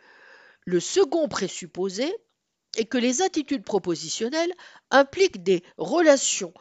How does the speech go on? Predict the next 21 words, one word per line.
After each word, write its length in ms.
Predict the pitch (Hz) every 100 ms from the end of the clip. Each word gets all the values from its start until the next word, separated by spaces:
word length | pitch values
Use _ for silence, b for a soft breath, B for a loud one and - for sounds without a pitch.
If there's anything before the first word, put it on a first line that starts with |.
| b b -
à 80 | 262
des 100 | 240
représentations 760 | - 190 170 165 147 - 151
mentales 480 | 139 143 - 143 147 -
internes, 640 | 262 330 - 165 190 254 262 - B B B
représentations 880 | 175 294 - 277 254 254 247 - 311
qui 160 | 208
véhiculent 680 | 175 277 311 254 - 240 196
les 100 | 165
propriétés 640 | - 190 - 185 156 170
sémantiques 760 | 156 196 165 147 - 277 - - B B _
des 260 | 190 208
états 240 | 180 180 196
mentaux 420 | 165 170 - 262
en 120 | 175
question. 520 | 147 143 - - - _ _ _ _ _ _ _ _ _ _ _ _ _ - B B B B
Certains 380 | - 247 - 381
partisans 520 | 277 240 - 185 277
du 140 | 165
naturalisme 720 | 147 147 175 175 202 202 151 143
sémantique 880 | - 143 147 185 - 330 359 -